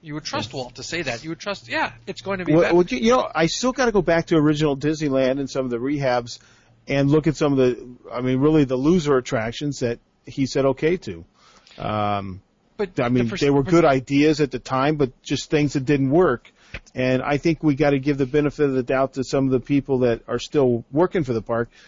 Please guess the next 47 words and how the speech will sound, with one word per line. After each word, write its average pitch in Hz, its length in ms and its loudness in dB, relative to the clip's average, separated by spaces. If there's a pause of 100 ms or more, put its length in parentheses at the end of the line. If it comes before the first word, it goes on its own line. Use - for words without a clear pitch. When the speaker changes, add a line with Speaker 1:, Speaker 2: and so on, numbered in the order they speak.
(200)
Speaker 2:
Sometimes 147 680 0
they 135 160 2
come 147 220 0
up 143 120 0
with 131 120 -4
ideas, 135 520 2
i 117 120 0
e 123 180 0
like 117 160 -2 (140)
Superstar 120 540 -2
Limo. 135 340 0 (520)
It 135 220 -8
didn't 151 240 4
work. 139 320 2
In 107 60 -12
fact, 110 180 -6 (140)
that 123 100 -6
one 110 80 -10
just 110 300 -10
sucked. - 500 0 (100)
But, 123 220 0 (760)
uh, 117 200 -12 (100)
you 170 140 0
know, 185 60 4
you 165 180 0
can't 208 320 0
hit 170 160 2
a 151 60 4
home 160 200 2
run 143 240 2
every 135 200 -2
time, 185 420 0
and 123 80 2
that's 143 180 0
why 143 180 4
Speaker 1:
No. 123 120 2 (320)
Speaker 2:
Disney 151 320 4
says 143 240 2
they 139 80 4
have 123 100 0
so 180 200 0
many 165 200 4
ideas 139 380 2
on 131 80 -2
the 123 80 0
shelves 175 380 0
because 127 400 -2